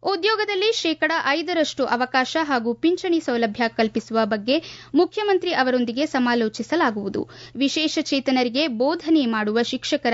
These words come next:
ಜವಾಬ್ದಾರಿ ಗುರುತರವಾಗಿದ್ದು, ಅವರಿಗೂ ಇಲಾಖೆ ವತಿಯಿಂದ ಪ್ರತಿಶತ ನಲವತ್ತರಷ್ಟು ವೇತನ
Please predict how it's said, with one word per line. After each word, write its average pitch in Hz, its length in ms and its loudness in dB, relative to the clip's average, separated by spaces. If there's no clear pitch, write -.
ಜವಾಬ್ದಾರಿ 226 680 0
ಗುರುತರವಾಗಿದ್ದು, 220 1000 0
ಅವರಿಗೂ 233 460 2
ಇಲಾಖೆ 294 460 0
ವತಿಯಿಂದ 220 420 0
ಪ್ರತಿಶತ 359 600 0
ನಲವತ್ತರಷ್ಟು 247 760 0
ವೇತನ 294 460 2